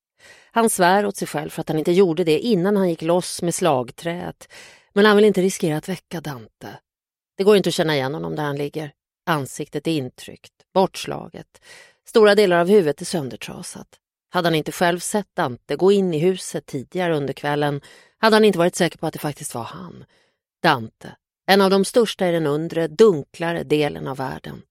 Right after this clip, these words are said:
Människohandel, koppleri och mord är bara ett axplock ur meritlistan. Ändå verkar han inte ha sett Tobias potential. Under så lång tid behandlade Dante honom som en lägre stående person,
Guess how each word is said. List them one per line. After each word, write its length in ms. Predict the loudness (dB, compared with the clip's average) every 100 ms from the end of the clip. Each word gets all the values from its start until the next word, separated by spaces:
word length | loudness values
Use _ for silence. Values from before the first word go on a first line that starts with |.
| _ _ _
Människohandel, 880 | 2 2 2 -4 -4 -4 -4 -8 -8 -12 -20 -14 0
koppleri 640 | 0 4 2 4 0 -2 -8
och 220 | -6 0
mord 500 | 0 0 -6 -14 -20 -20 _
är 120 | -2 2
bara 220 | 2 2
ett 100 | -2
axplock 680 | -10 -12 -18 -10 -12 _ -12
ur 100 | -10
meritlistan. 840 | -8 -10 _ -20 -20 -18 -20 -20 _ _ _ _ _ -4
Ändå 240 | -2 0 0
verkar 260 | 0 -2
han 120 | 0
inte 160 | 0 0
ha 60 | -2
sett 300 | -4 -10 -8
Tobias 500 | -4 0 0 -4 -8
potential. 840 | -10 -8 -10 -10 -12 -12 -16 -20 _ _ _ _ _ _ _ _ _ 0
Under 200 | 4 6
så 180 | 6
lång 280 | 6 4 2
tid 420 | -2 -4 -4 -2
behandlade 500 | 0 2 2 2 0
Dante 420 | 2 2 0 -2 -2
honom 260 | 0 -2
som 140 | -2 -2
en 80 |
lägre 320 | 2 0 0 -4
stående 480 | -2 -2 -4 -10
person, 540 | -14 -14 -12 -14 -16